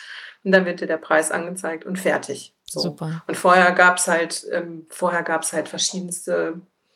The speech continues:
Speaker 1: ähm, Kategorien und Unterkategorien und
Speaker 2: Mhm.
Speaker 1: irgendwelche Größengeschichten und, und hast du nicht gesehen und,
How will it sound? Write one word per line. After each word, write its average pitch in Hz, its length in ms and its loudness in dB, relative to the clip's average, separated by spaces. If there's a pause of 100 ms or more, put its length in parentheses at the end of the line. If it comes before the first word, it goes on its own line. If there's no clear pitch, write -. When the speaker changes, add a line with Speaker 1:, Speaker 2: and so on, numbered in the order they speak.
(500)
Speaker 1:
ähm, 165 260 -4
Kategorien 214 880 2
und 196 260 0
Unterkategorien 202 1040 2
und 190 260 0
Speaker 2:
Mhm. 190 60 4
Speaker 1:
irgendwelche 160 440 6
Größengeschichten 190 1300 2
und, 185 440 -6
und 185 420 -2
hast 190 200 2
du 190 60 4
nicht 170 220 -4
gesehen 180 420 -8
und, 170 340 -12